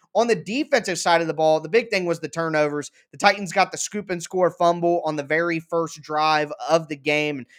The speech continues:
I thought they were pretty lucky for that call to stand, but nonetheless, a touchdown for the Titans defense, and the Titans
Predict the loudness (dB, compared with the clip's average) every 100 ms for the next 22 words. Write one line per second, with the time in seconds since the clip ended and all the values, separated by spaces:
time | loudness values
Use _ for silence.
0 | _ -4 0 4 4 4 2 4 6 6
1 | 4 -4 2 2 2 2 2 2 -2 -2
2 | 0 -2 -4 -2 -2 -2 2 0 0 -4
3 | -4 -2 -2 -4 -4 -8 -4 -4 -6 -10
4 | -8 -4 -4 -6 -10 -6 -6 -6 -10 -20